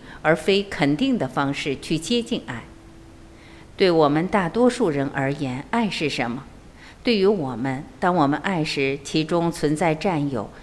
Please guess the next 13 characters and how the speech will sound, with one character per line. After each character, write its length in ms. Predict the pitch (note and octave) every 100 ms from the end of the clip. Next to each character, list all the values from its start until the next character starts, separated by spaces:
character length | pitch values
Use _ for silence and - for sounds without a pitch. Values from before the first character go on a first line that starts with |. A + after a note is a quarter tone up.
| -
支 220 | - A#3+ A#3+
配 280 | - G#3+
或 200 | C#3+ E3
谄 260 | C#3 - A#2+
媚。 240 | C3 D#3 - - - - - - - - - -
从 320 | G#3 G3+ A#3
占 280 | C#4+ A#3+ F3+
有 280 | C#3 C3 D3+
产 240 | - D3
生 200 | F3+ F3+
出 240 | F3+ G#3
嫉 320 | G#3 G#3+ B3 D#3
妒 260 | D3+ A#2+